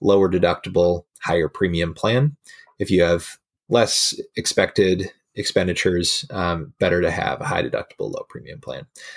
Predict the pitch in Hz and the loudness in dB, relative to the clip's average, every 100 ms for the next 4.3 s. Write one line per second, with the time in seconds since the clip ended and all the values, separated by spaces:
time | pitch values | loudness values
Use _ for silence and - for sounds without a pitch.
0 | - - 87 87 87 101 101 98 117 101 | -20 -4 -2 0 2 4 4 4 4 4
1 | 87 - 92 87 87 85 87 - 90 87 | 2 2 0 2 0 -2 -2 -4 -2 2
2 | 87 90 - _ _ _ 95 87 87 - | 2 0 -6 _ _ _ 0 2 2 -2
3 | - 90 90 92 90 - 87 - 101 - | -6 -6 -4 -4 -4 -4 -4 0 -2 0
4 | 123 127 - | -2 -2 -6